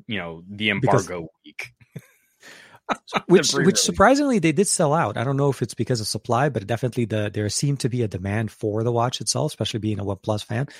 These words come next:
Speaker 2: Uh, so it, it's a lot better. I'll just say this much. Uh, although step counting is still not on par. Like I, it's
Speaker 1: Mm.
Speaker 2: still,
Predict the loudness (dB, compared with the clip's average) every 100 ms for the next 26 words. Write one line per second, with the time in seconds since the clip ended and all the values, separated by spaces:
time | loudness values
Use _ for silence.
0 | -20 -20 -20 -6 -2 0 0 4 6 8
1 | 6 0 -6 _ _ _ _ _ -6 -2
2 | 0 4 4 4 4 2 2 0 0 0
3 | 2 0 -2 -6 -10 -10 -6 -6 -6 -2
4 | 2 4 6 8 8 6 0 -6 -4 0
5 | 0 2 0 0 -2 -2 -2 -2 -2 -2
6 | -6 -10 -8 -8 -4 -4 -4 -6 -4 -4
7 | -4 -2 -2 _ -4 4 6 6